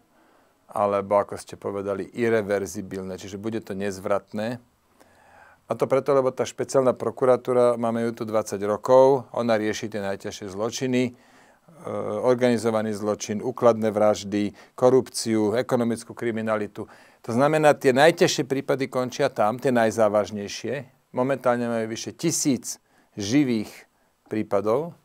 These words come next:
z toho iba dvadsaťdve percentá sú také, kde sú aj nejaký, nejaké politicky aktívne osoby súčasťou tých procesov. A oni to teraz idú zrušiť. Kvôli tým dvadsiatim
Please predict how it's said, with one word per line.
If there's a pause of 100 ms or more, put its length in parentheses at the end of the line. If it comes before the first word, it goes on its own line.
(300)
z
toho
iba
dvadsaťdve
percentá (360)
sú
také,
kde
sú
aj
nejaký,
nejaké
politicky
aktívne
osoby (400)
súčasťou
tých (160)
procesov. (720)
A
oni
to
teraz
idú
zrušiť.
Kvôli
tým
dvadsiatim